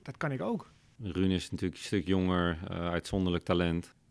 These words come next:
Speaker 2: Maar ja, ik denk dat ik wel, wel een niveau kan, zo'n niveau kan halen. En ik denk ook vaak genoeg laten zien dat ik ook van zulke jongens kan winnen.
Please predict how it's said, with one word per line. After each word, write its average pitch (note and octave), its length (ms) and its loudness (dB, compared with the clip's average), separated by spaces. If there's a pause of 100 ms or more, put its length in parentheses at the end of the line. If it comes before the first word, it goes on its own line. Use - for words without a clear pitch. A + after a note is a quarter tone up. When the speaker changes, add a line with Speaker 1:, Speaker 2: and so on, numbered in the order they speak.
(160)
Speaker 2:
Maar F#2+ 120 -2
ja, D#2+ 60 2
ik D2 80 -2
denk E2+ 160 2
dat E2+ 140 0
ik - 100 -10
wel, F2 520 4
wel F2 260 -2
een F2 200 -4
niveau F#2 420 2
kan, G2+ 340 0
zo'n G2+ 280 -2
niveau G2 360 2
kan F#2+ 160 0
halen. F#2 460 0
En D#2+ 160 -6 (320)
ik - 120 -20
denk F2 260 -6
ook F2 100 -8
vaak F2 240 0
genoeg F#2 240 0
laten F2+ 240 2
zien F#2+ 140 0
dat F2+ 120 -2
ik - 120 -10
ook F#2 140 -2
van G#2+ 140 -2
zulke G2 300 0
jongens F#2 260 0
kan F2+ 180 0
winnen. F#2 300 0